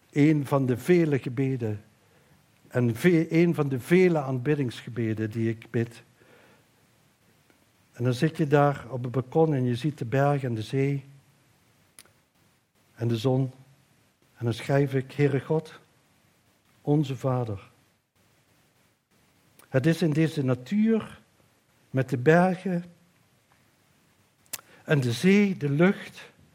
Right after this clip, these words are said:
de zon, niet te bevatten hoe oneindig stralend en verheven u bent. U bent soeverein, almachtig.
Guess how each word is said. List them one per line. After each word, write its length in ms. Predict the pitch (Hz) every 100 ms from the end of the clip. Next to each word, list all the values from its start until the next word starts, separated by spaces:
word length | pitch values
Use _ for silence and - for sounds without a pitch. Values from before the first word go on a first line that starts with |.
| _
de 120 | - 113
zon, 540 | 117 165 208 220 214 _ _ _ _ _ _
niet 280 | 131 185 240
te 100 | 214
bevatten 680 | 180 160 147 139 - 110 117 - _ _ _
hoe 240 | 156 175
oneindig 840 | 156 143 - - 226 226 202 165 -
stralend 880 | - 151 170 190 180 170 160 - - _ _ _
en 200 | 139 120
verheven 840 | 120 101 156 151 139 123 123 -
u 160 | 110 104
bent. 340 | 98 95 98 - _ _ _ _ _ _ _ _ _ _ _ _ _ _ _ _ - - _ - -
U 140 | - 143
bent 220 | 180 185
soeverein, 760 | 214 165 156 165 185 214 214 - _ _ _ _ _ _ _
almachtig. 840 | 139 135 156 170 - 185 - -